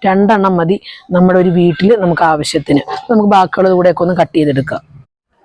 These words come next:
എല്ലാം നല്ല വിളഞ്ഞ് പാകമായിട്ടിരിക്കുകയാണ്. ഇത് കുറച്ചങ്ങോട്ട് കിടന്നു കഴിഞ്ഞ് കഴിഞ്ഞാൽ പിന്നെ പെട്ടെന്ന് തന്നെ അത് മൂത്തിട്ട് നമുക്ക് ഉപയോഗിക്കാൻ പറ്റാതെയായിട്ട് പോകും.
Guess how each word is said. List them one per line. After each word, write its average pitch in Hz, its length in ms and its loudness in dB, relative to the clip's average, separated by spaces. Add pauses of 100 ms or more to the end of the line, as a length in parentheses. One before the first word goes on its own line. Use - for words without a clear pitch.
(480)
എല്ലാം 196 380 4
നല്ല 202 180 2
വിളഞ്ഞ് 185 560 2 (240)
പാകമായിട്ടിരിക്കുകയാണ്. 175 1300 -2 (440)
ഇത് 247 180 4
കുറച്ചങ്ങോട്ട് 240 680 0
കിടന്നു 214 280 2
കഴിഞ്ഞ് 214 180 4
കഴിഞ്ഞാൽ 214 220 2
പിന്നെ 214 220 0
പെട്ടെന്ന് 202 500 0
തന്നെ 202 260 -2 (440)
അത് 208 260 4
മൂത്തിട്ട് 220 760 0
നമുക്ക് 214 300 2
ഉപയോഗിക്കാൻ 202 460 4
പറ്റാതെയായിട്ട് 180 680 2
പോകും. 156 200 0